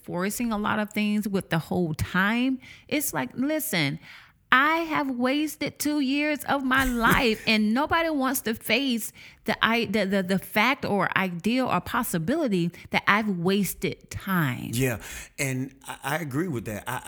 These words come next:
Speaker 2: I've, we've seen to where we let time make us blind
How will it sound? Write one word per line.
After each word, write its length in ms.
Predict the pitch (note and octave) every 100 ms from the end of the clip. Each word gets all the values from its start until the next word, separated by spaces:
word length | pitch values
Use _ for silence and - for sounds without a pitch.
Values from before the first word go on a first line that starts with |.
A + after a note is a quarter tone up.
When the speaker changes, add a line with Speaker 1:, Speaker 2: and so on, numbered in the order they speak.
| C3
Speaker 2:
I've, 140 | G#2+ -
we've 240 | D#3 C#3+
seen 640 | - - E3+ E3+ D#3+ C3+
to 180 | C3 C#3
where 480 | A#2+ A#2+ A2 G#2 G#2 - _ _ _ _ - B2 -
we 300 | A#2+ D3+ G3
let 400 | E3 B2+ A2+ -
time 840 | - - C#3+ C#3 A#2 A2+ G#2+ G#2+ - - _ _
make 300 | G#2 A2 A#2
us 180 | A2+ G#2
blind 680 | F2+ A2 G#2+ F#2 E2 F#2